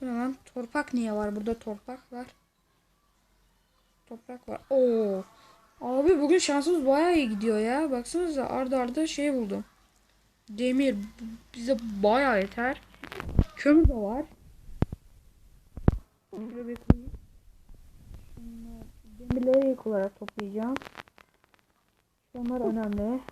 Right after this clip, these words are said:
Var mı lan daha burada? Bir tane daha var. E, bayağı yetti bu bize. Şöyle demirlerden alayım biraz.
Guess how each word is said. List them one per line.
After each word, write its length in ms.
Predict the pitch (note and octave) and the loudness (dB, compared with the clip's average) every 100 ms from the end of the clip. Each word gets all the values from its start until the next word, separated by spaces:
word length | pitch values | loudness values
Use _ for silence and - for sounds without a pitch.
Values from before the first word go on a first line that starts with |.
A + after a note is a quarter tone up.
| - | -8
Var 120 | A#3 | -2
mı 220 | D4+ B3 | 0 0
lan 140 | B3+ B3 | -2 -2
daha 100 | G3+ | -4
burada? 340 | G3+ G#3 C4 - - - - _ - - - | -2 -4 -4 -8 -14 -16 -18 _ -20 -20 -14
Bir 100 | A3 - | -14 -12
tane 240 | A3+ G#3+ | -10 -6
daha 120 | G#3+ G3+ | -4 -4
var. 300 | G3 G#3+ B3+ - - - _ _ _ _ - | -4 -6 -6 -10 -10 -14 _ _ _ _ -14
E, 200 | C#4 G#3+ | -8 0
bayağı 280 | B3+ G#3 A3 | 2 2 2
yetti 380 | A#3+ G3+ - G3+ | 0 -2 -6 -10
bu 180 | G3+ G#3 | -8 -8
bize. 300 | G#3 A3 B3 | -6 -6 -6
Şöyle 220 | B3 A3 A3 - - | -10 -12 -14 -14 0
demirlerden 580 | - G#3+ G#3+ G#3 - - - - | 2 2 -2 0 2 2 -4 0
alayım 240 | - F#3+ - | 0 0 -8
biraz. 340 | - - - | -10 0 2